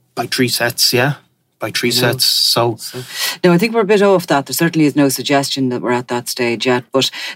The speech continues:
Speaker 2: there's a lot of commentary about the efficiency of the court, which has been put down to the fact that there's three women in
Speaker 1: <laughs>
Speaker 2: charge.
Speaker 1: That's right.
Speaker 2: Yeah, Tara Byrne, Sarah Berkeley and, uh, Gráinne Malone, um, are sitting there. They're three young women,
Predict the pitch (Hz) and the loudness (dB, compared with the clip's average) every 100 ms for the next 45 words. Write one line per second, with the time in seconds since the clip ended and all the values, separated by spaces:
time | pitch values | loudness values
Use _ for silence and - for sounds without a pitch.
0 | - 175 170 185 202 247 247 - 214 175 | 2 2 4 4 4 4 0 2 4 4
1 | 147 160 143 143 135 131 196 180 175 - | 4 4 4 2 0 0 0 2 2 4
2 | 170 160 175 - 151 151 - 135 147 170 | 4 4 0 2 2 2 0 0 2 2
3 | - 262 - 165 156 - 147 139 - - | 4 0 4 2 2 0 0 0 -2 -4
4 | 147 - 226 233 233 214 165 139 - - | -2 0 2 4 6 6 6 4 0 -4
5 | - 185 - 226 190 185 175 311 - - | 2 4 6 6 6 6 4 2 2 2
6 | - 170 165 165 175 175 220 - 196 190 | 4 4 4 4 6 6 4 2 2 4
7 | 190 214 185 180 180 175 185 185 185 170 | 6 4 4 4 4 4 4 4 4 4
8 | 160 - 165 151 139 151 147 143 - 156 | 2 2 2 4 2 4 4 2 2 2
9 | 147 123 156 151 143 139 135 143 147 - | 2 4 4 6 6 6 6 4 2 -2
10 | - - _ 135 139 135 135 113 - 135 | -20 -20 _ 0 2 4 4 2 0 0
11 | 139 156 143 139 139 139 143 - 135 131 | 2 2 4 4 6 4 2 0 -2 -2
12 | - 165 147 156 165 139 160 190 | 2 4 6 6 6 6 4 2